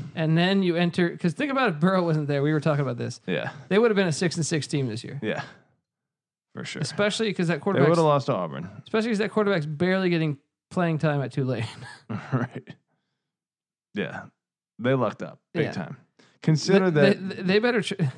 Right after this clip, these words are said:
Speaker 1: <laughs> they better try to get Kelly Bryant or
Speaker 2: they better
Speaker 1: or
Speaker 2: be thinking about theirs all
Speaker 1: <laughs> Yeah,
Speaker 2: offseason.
Speaker 1: yeah.
Speaker 2: Um, they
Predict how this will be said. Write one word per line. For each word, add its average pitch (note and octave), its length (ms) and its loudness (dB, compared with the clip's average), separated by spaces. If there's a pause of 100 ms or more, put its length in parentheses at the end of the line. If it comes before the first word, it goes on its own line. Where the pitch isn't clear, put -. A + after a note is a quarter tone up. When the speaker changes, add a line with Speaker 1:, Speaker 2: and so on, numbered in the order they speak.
Speaker 1:
<laughs> - 280 -16
they F3+ 120 2
better G3 180 2
try F3+ 180 0
to E3 60 0
get D3 160 -2
Kelly D#3+ 180 2
Bryant D3 380 0
or C#3+ 160 2
Speaker 2:
they C3 140 4
better E3 280 2
Speaker 1:
or D#3 40 4
Speaker 2:
be A#2 120 0
thinking A2+ 280 -2
about A2 180 0
theirs A#2+ 220 0
all A2 160 2
Speaker 1:
<laughs> B2 160 6
Yeah, - 40 6
Speaker 2:
offseason. E3 640 2
Speaker 1:
yeah. B2 380 2
Speaker 2:
Um, A#2+ 260 -2 (880)
they C3 500 2